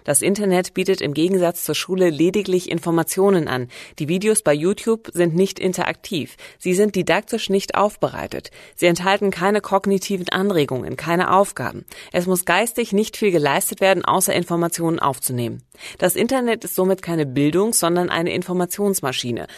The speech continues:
Wenn Jugendliche heute YouTube schauen, dann lediglich in einer konsumierenden Haltung, ohne jede geistige Anregung, was letztlich dazu führt,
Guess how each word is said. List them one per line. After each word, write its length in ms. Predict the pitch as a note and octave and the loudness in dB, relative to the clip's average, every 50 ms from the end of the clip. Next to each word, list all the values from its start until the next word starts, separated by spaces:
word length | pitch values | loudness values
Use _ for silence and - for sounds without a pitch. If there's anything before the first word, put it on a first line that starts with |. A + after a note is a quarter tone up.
| - - - _ | -20 -20 -8 _
Wenn 140 | D3 C#3+ C#3 | 0 2 4
Jugendliche 520 | C3 D3+ E3+ G#3+ G#3+ G3+ G3 G3 F3 D3+ | 4 4 4 4 2 2 0 0 0 0
heute 260 | D3 D#3+ E3+ - F#3 D#3+ | 2 2 2 4 2 0
YouTube 500 | D3+ D#3+ G3 B3+ - - D3+ C3 - - | 0 0 -2 -4 -2 -2 -4 -4 -4 -4
schauen, 400 | - C3 B2 C#3 D#3+ F#3 F3 D#3 | -4 -4 -4 -2 -2 -2 0 0
dann 160 | D#3 F3+ F#3+ | 2 2 4
lediglich 600 | F3+ F3+ G#3 A3+ A3+ A3 G3+ G#3+ A3+ - - - | 4 4 4 4 0 0 0 -2 -2 -2 -2 -2
in 120 | G3 F#3 | -2 0
einer 240 | - D3 E3 E3+ E3+ | 0 0 0 -2 -4
konsumierenden 800 | - - G3 E3 E3+ E3 F3 G3 A3 A#3 A3+ G3 E3+ D#3 C#3+ C#3 | -2 -4 -2 -2 0 0 0 0 0 0 0 0 0 0 -2 -2
Haltung, 420 | C#3+ D3+ E3 F#3 F#3 - F#3+ F#3 - - - - - | -2 0 0 0 0 0 -2 -2 -2 -8 -16 -20 -2
ohne 280 | _ - G#3 A3+ A#3 A3+ | _ 4 4 6 4 4
jede 240 | G3 G3 F#3 F#3+ F3+ | 4 4 4 4 4
geistige 440 | E3 D#3 E3+ - - F#3 E3+ - | 2 2 2 0 0 -2 -2 -2
Anregung, 480 | - D3+ D3 C#3+ C3+ B2+ A#2 B2 A#2 - - - - _ | -2 0 0 0 0 0 -2 -4 -6 -6 -10 -18 -10 _
was 160 | - C#3+ - | -6 -4 0
letztlich 340 | C#3+ C#3+ D#3 - - - - G#3+ A3 - - | 2 2 2 0 -2 -2 0 0 0 0 0
dazu 300 | C#3+ A#2+ C3+ - - F#3+ | -2 -2 -2 -4 -6 -8
führt, 380 | - - G#3 A3+ C4+ - - | -6 -4 -2 -2 -2 -4 -8